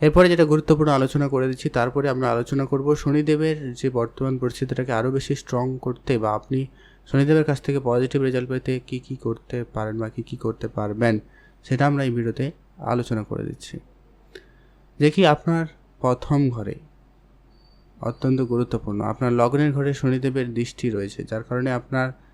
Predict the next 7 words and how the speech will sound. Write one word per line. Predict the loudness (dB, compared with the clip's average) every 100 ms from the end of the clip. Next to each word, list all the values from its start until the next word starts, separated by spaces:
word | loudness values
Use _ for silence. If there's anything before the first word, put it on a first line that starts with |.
| _ _ _
স্বাস্থ্যহানির | -6 -4 -4 -2 -2 0 0
একটা | -2 -4
বিষয় | -4 -4 -2 -4
থেকে | -2 -4 -2
যায়। | 0 -2 -2
তবে | -2 0
আপনার | 0 0 0